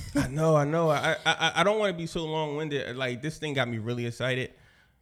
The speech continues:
Speaker 1: It's
Speaker 2: Um,
Speaker 1: okay. So,
Speaker 2: yeah.
Speaker 1: I, what I was gonna say is, um, you know, so I missed out on mad pleas
Speaker 2: Mm-hmm.
Speaker 1: before not listening to shows.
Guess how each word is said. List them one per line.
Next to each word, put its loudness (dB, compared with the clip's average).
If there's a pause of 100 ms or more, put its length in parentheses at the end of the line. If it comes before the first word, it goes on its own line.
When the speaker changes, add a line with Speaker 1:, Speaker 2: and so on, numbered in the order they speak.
(240)
Speaker 1:
It's 0
Speaker 2:
Um, 2
Speaker 1:
okay. 0
So, -2
Speaker 2:
yeah. 0
Speaker 1:
I, -2
what 0
I 0
was -4
gonna -10
say -8
is, -8
um, -6 (440)
you -4
know, -2
so -6
I 0
missed -4
out -2
on -10
mad -4
pleas -6 (160)
Speaker 2:
Mm-hmm. -2
Speaker 1:
before -8 (360)
not -8 (520)
listening -6
to -8
shows. -8